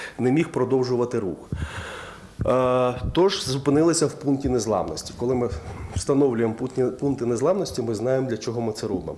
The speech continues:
Люди зможуть завжди там отримати допомогу. Перечекавши пік негоди, маму і з дитиною успішно доставили до лікарні. Е, новонароджену дівчинку назвали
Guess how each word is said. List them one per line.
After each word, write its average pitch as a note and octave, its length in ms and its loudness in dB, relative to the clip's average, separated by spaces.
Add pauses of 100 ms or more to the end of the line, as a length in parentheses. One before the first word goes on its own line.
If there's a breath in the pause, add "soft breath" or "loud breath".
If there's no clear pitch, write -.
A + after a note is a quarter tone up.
(140)
Люди C#3 320 0
зможуть A#2+ 420 -2 (120)
завжди A2 480 -2
там B2+ 340 -2
отримати G#2+ 500 -2 (340)
допомогу. B2 640 0 (1000)
Перечекавши C3 680 0 (100)
пік B2 220 -4
негоди, A2 480 0 (540 loud breath)
маму D#3 460 2
і A2 360 0
з F#2+ 100 -6
дитиною D#3+ 600 0
успішно - 520 -6 (120)
доставили C3 520 -2 (440 loud breath)
до B2 200 2
лікарні. E2+ 480 0 (680 loud breath)
Е, G2 420 2 (520 loud breath)
новонароджену B2+ 840 2
дівчинку A#2+ 640 -2
назвали A2 520 0